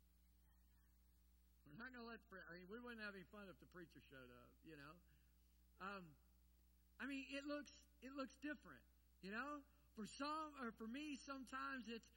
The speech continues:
I walk up into a conversation and, and, and there's that awkward transition in the conversation. You know what I'm talking about? You know, there's that awkward transition, and it's like they go from this really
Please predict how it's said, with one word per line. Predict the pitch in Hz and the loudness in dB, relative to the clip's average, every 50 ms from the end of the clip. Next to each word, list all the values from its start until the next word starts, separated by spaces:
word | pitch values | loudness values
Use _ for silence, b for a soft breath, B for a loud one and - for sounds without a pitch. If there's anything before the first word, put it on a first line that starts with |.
| B B B B | B B B B
I | 208 226 247 | 4 4 6
walk | 254 262 269 269 254 - | 6 4 4 4 4 2
up | 262 277 262 - 262 | 2 2 0 -2 -4
into | 254 262 262 247 - 269 262 233 | -4 -2 -2 -2 0 2 4 4
a | 214 - | 4 2
conversation | - 233 240 254 254 233 233 208 - - 247 254 262 233 - - 262 254 254 247 233 220 B B B 196 B - 247 | 0 0 0 0 0 0 -2 -2 -2 0 0 0 0 0 -2 -2 0 2 2 2 0 -2 B B B -12 B 0 2
and, | 247 247 240 247 - - - 240 | 2 2 2 -2 -4 -2 0 0
and, | 240 240 233 - - 247 | 2 0 -2 -4 -2 0
and | 240 247 | 2 4
there's | 254 247 202 - | 4 4 2 2
that | 247 240 202 - - - | 0 0 0 0 2 4
awkward | 226 240 269 262 - - 277 269 262 254 233 - | 6 6 6 4 2 0 2 4 4 4 4 2
transition | - - 240 240 233 233 202 175 220 233 226 - 254 254 254 262 262 311 - B B B B B B 208 | -2 -2 -2 0 0 0 0 2 0 0 0 0 -2 0 0 0 -2 -4 -8 B B B B B B -2
in | 208 220 220 | 0 0 0
the | 214 | 0
conversation. | - 269 226 220 220 214 214 - - 220 208 220 - - 254 254 262 - - - - - - B B B B B B - - | 0 0 0 0 0 -2 -2 -2 -2 -2 -2 -2 -2 -4 -6 -6 -6 -8 -12 -20 -20 -20 -20 B B B B B B -2 0
You | 196 | 2
know | 233 240 | 4 4
what | 233 240 | 4 2
I'm | 226 | 2
talking | - 240 233 233 240 240 233 | 0 2 2 4 2 2 0
about? | 240 233 247 262 277 285 - - B B 240 214 B B - | 2 2 2 2 0 -2 -6 -14 B B -14 -14 B B 4
You | 240 | 4
know, | 254 240 233 247 247 - B 196 B - | 6 6 4 2 0 -4 B -8 B 2
there's | 226 262 247 202 269 | 4 4 4 4 4
that | 254 220 - | 2 4 4
awkward | 226 240 269 262 - 277 262 226 - - | 4 4 4 4 2 2 0 0 2 2
transition, | 254 262 254 240 190 233 262 247 - - 269 254 247 254 247 247 226 B 226 214 180 B 226 226 | 2 2 4 2 2 2 0 0 0 0 0 2 4 4 4 2 0 B -8 -12 -8 B 0 0
and | 240 | 2
it's | 240 247 226 - - | 2 0 0 0 2
like | 262 247 247 240 233 - B B B B - | 4 6 6 4 4 0 B B B B 2
they | 254 277 | 2 4
go | 240 302 302 311 - - | 6 6 4 4 4 2
from | 294 277 262 | 0 0 2
this | 254 269 262 233 - | 4 4 4 2 2
really | 220 240 254 277 285 285 285 285 277 269 262 | 0 2 4 4 4 4 4 4 4 2 0